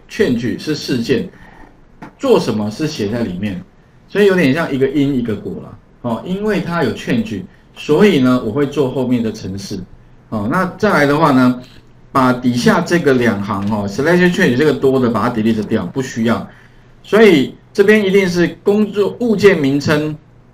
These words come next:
啊，一定记得写在哪里呢？写在对的地方哦，一定是V B A这个工作表哈。当它怎么样，worksheet change，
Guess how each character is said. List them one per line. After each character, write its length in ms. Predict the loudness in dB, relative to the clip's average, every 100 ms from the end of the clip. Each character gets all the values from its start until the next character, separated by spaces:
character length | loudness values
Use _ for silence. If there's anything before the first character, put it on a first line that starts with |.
| _
啊， 80 | -2
一 40 |
定 240 | 2 4 2
记 180 | 2 4
得 140 | 4
写 240 | 4 2
在 140 | 2 2
哪 200 | 0 0
里 120 | 0
呢？ 100 | -2
写 220 | -4 -2
在 340 | 0 0 0 -8 -20 -18 2
对 160 | 4
的 140 | 4 2
地 220 | 2 0
方 260 | 2 2 2
哦， 180 | 0
一 60 | -4
定 140 | -4
是 100 | -2
V 160 | 0 0
B 180 | 2 4
A 80 | 4
这 140 | 2
个 60 | 0
工 180 | 0
作 140 | 0 -2
表 180 | -4 -8 -8
哈。 180 | -6 -8 -12 -20 -20 -20 -20 -20 _ _ _ -20 -20 -20 -20 -20 -8
当 200 | -4 0
它 200 | 2 4
怎 100 | 4
么 80 | 4
样， 160 | 4
worksheet 500 | 2 0 0 0 0 -2
change， 440 | -2 -2 -2 -8